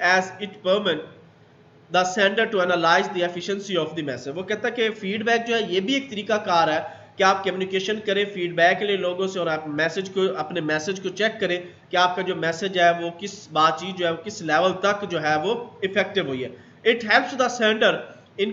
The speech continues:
confirming the correct interpretation of the message by decoder। और ये ताकि check हो सके कि feedback से आपका वो जो message है वो उस person तक कैसे पहुंचा है और उसको, उससे क्या, अ, अ, जो है वो उसके ऊपर effect हुआ है। Feedback may be verbal through words or non-verbal in the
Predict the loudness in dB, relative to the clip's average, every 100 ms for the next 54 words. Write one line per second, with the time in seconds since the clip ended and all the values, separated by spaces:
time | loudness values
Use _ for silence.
0 | -4 -2 0 2 0 -4 -4 -4 0 2
1 | 0 -2 -8 -8 -8 -6 -6 -4 -2 -2
2 | -2 -2 -2 -2 -4 0 2 4 2 -4
3 | -4 -4 -6 -12 -20 -20 -20 -6 4 6
4 | 6 0 -2 0 0 0 4 4 4 -2
5 | -2 -4 -4 -4 -6 -6 -6 -2 2 4
6 | 4 2 -2 4 4 4 2 -2 0 0
7 | 0 -2 -2 0 2 2 -6 -10 4 4
8 | 4 2 0 0 -4 -2 -4 -2 -2 -2
9 | -4 -4 -2 2 2 2 0 -4 -4 -6
10 | -8 -8 0 6 6 6 4 0 0 0
11 | 0 -2 -4 0 0 -2 -6 -8 -4 -4
12 | -2 -2 -2 0 0 0 -2 -14 -20 -20
13 | _ _ _ _ _ _ -2 0 4 2
14 | 2 0 0 0 2 2 4 2 0 -2
15 | 0 4 4 4 0 2 2 2 0 2
16 | 0 0 -6